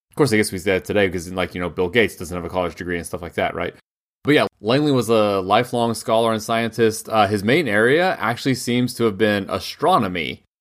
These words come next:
Uh, he worked with a lot of observatories out east, and he actually, and this is kind of fun, I'll probably,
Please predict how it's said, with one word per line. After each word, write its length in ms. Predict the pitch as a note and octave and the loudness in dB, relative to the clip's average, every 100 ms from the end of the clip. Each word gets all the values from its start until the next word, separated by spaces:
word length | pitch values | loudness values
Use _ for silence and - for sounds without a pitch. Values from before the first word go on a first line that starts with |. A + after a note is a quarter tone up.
| _ - | _ 0
Uh, 240 | A2+ G#2+ | 4 4
he 120 | A2 | 2
worked 240 | A2 C3+ C3 | 2 2 0
with 120 | A#2+ | -2
a 20 | |
lot 160 | A#2 A#2 | 2 4
of 240 | G#2+ G2 | 4 2
observatories 1040 | - G#2 F#2 F2+ A2 A#2+ C3+ B2+ C3 C3+ E2 | -2 -4 -2 0 0 0 -2 0 0 0 -2
out 320 | A2+ B2 A#2+ | 0 0 -2
east, 520 | B2 B2+ D3 - - _ _ _ _ - | 0 0 0 -4 -12 _ _ _ _ -2
and 760 | B2 A#2 A#2 A2+ A2 A2 G#2+ - _ _ - | 2 4 4 4 2 0 -2 -8 _ _ -10
he 160 | G#2 | -4
actually, 720 | G#2+ G#3 - A2+ F#2+ G2+ A#2 - _ _ - | -2 -2 0 0 2 2 0 -8 _ _ -8
and 160 | A#2 | -2
this 160 | A#2+ C#3 | -2 -2
is 140 | A2+ | -6
kind 180 | - G#2+ | -2 -2
of 60 | G#2 | 2
fun, 200 | A2 G#2+ | 2 4
I'll 120 | G#2 | 2
probably, 300 | C3+ A#2 | 2 2